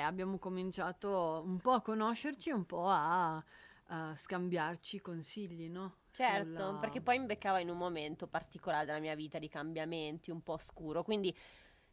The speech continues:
Speaker 2: diciamo che, eh, la famiglia Heroes, che ai tempi non eravamo Heroes,
Speaker 1: No.
Speaker 2: ma è stata proprio, siete stati in-,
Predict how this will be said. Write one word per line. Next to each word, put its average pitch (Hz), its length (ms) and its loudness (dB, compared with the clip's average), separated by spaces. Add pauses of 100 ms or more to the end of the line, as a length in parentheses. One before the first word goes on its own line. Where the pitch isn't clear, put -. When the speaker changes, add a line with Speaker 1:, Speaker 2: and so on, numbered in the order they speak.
Speaker 2:
diciamo 240 440 4
che, 190 460 2
eh, 180 520 6
la 185 200 4
famiglia 214 580 0
Heroes, 202 440 2
che 165 100 -6
ai 160 40 -6
tempi 170 240 -4
non 160 180 -4
eravamo 160 440 0
Heroes, 180 480 0
Speaker 1:
No. 220 300 6
Speaker 2:
ma 175 260 6
è 196 80 2
stata 170 280 -2
proprio, 156 680 -6
siete 170 320 -8
stati 165 480 -2
in-, 143 320 -4